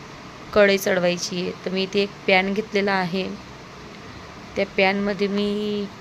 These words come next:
नॉनस्टिकचा पॅन घेतलेला आहे. त्या पॅनमध्ये मी अगोदर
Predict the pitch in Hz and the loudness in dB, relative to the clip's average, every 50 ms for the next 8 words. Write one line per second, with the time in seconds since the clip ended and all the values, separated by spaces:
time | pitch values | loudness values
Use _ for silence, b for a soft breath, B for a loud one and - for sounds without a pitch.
0 | - - - - - 196 190 185 190 190 - - 202 - - 226 - 226 214 196 | -18 -18 -18 -12 -6 -2 0 0 0 0 -2 -4 -2 -2 -4 -2 0 0 0 0
1 | 196 196 196 185 - 196 196 190 185 180 180 175 190 190 202 - B B B B | 0 -4 -6 -4 -4 -2 0 2 2 0 0 0 -2 -4 -6 -8 B B B B
2 | B B B - - - - 214 208 208 - 208 196 202 202 202 208 196 214 196 | B B B -16 -16 -4 0 0 0 4 4 4 4 6 4 0 0 0 0 0
3 | 220 214 208 196 185 202 190 190 190 196 | 2 2 2 2 0 0 2 4 4 4